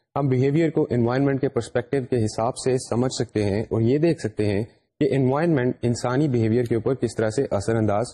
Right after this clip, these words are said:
ہوتی ہے۔ لیکن جب ہم ان تھیوریٹیکل فریم ورکس کو انڈرسٹینڈ کر لیتے ہیں تو یہ بالکل چیس کے مہروں کی مووز کے، کی طرح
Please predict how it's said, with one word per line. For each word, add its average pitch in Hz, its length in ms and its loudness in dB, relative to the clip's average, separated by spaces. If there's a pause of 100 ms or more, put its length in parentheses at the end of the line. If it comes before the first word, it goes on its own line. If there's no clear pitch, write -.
(140)
ہوتی 85 280 0
ہے۔ 69 100 -2 (520)
لیکن 175 320 2 (360)
جب 139 200 0
ہم 151 140 2
ان 139 100 0
تھیوریٹیکل 120 480 0
فریم 117 300 0
ورکس 110 180 -2
کو 110 140 -2
انڈرسٹینڈ 107 480 0
کر 127 140 -2
لیتے 139 300 0
ہیں 98 200 0
تو - 360 -6
یہ 180 120 4
بالکل 139 460 0 (320)
چیس 143 240 -2
کے 151 100 0
مہروں 127 380 0
کی 131 140 0
مووز 120 400 0
کے، 120 280 0
کی - 360 -4
طرح 113 260 0